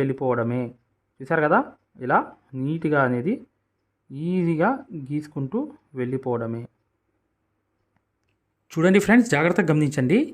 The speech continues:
ఇక్కడ మ్యాంగోస్ అనేవి ఇలా కాటన్ దారం అనేది కాకుండా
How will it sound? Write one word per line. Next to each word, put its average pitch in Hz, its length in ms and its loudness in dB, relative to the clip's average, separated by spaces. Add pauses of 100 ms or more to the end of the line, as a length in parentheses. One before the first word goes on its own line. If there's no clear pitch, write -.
(140)
ఇక్కడ 175 200 0 (220)
మ్యాంగోస్ 180 420 4
అనేవి 147 280 2 (240)
ఇలా 151 140 2 (140)
కాటన్ 170 280 2
దారం 160 300 2 (220)
అనేది 147 340 -2
కాకుండా 135 340 0